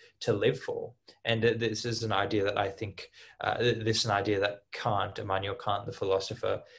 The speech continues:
has talked about. And there's two modes of living. There's the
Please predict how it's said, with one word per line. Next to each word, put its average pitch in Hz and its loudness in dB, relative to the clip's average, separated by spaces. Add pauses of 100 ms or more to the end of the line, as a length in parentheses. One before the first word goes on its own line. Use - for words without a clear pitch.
(160)
has 113 2
talked - 0
about. 98 0 (920)
And 107 -4
there's 101 0
two 127 4
modes 104 2
of 98 2
living. 90 2
There's 98 4
the 101 2